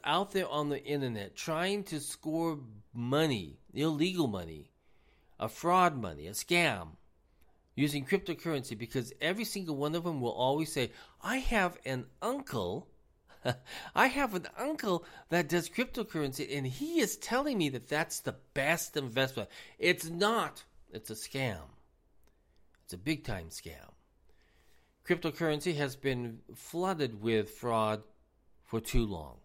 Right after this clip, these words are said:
It's nothing, it's not even a currency. Don't even consider it that. It's not tied to anything. It has no regulation. It has no rules. But what it does have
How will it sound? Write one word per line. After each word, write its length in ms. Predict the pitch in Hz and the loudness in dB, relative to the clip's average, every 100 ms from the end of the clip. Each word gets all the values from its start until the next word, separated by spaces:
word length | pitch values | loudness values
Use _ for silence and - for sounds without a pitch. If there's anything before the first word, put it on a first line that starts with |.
| _ _ _ - _ _ _ _ - _ | _ _ _ -20 _ _ _ _ -20 _
It's 240 | - 117 120 | -8 -6 -4
nothing, 640 | 113 143 175 175 175 165 165 - _ _ - | -2 2 2 4 0 0 -6 -16 _ _ -6
it's 200 | 131 151 | -6 0
not 260 | 175 190 | 0 0
even 420 | 131 160 143 147 | 2 0 2 0
a 120 | - - | -2 -6
currency. 560 | - 104 85 - 69 | -6 -8 -8 -12 -8
Don't 180 | 165 196 | -2 2
even 200 | 208 190 | 2 0
consider 520 | 160 131 - 113 95 | -2 -6 -2 -2 -2
it 180 | 87 - | -6 -12
that. 260 | 62 58 - - _ _ _ | -18 -20 -20 -20 _ _ _
It's 140 | 139 156 | -8 0
not 240 | 196 185 | 0 0
tied 260 | - 175 170 | 2 2 2
to 120 | 117 | -2
anything. 480 | 151 143 123 92 82 - - | 0 0 0 -4 -10 -14 -2
It 120 | 143 | 2
has 280 | 175 196 196 | 4 2 2
no 100 | 175 | 0
regulation. 720 | 160 156 156 135 123 - 92 | 0 0 0 2 0 -2 -6
It 60 | |
has 280 | 117 175 - | 0 0 0
no 100 | 165 | -2
rules. 760 | 135 135 139 110 76 60 - - - _ _ _ - _ _ _ - _ - | -2 0 2 0 -2 -10 -20 -20 -20 _ _ _ -20 _ _ _ -20 _ -16
But 100 | 82 | -10
what 140 | 92 | -8
it 120 | 87 | -6
does 260 | - 226 233 | 2 4 4
have 380 | 107 73 62 | 0 -6 -14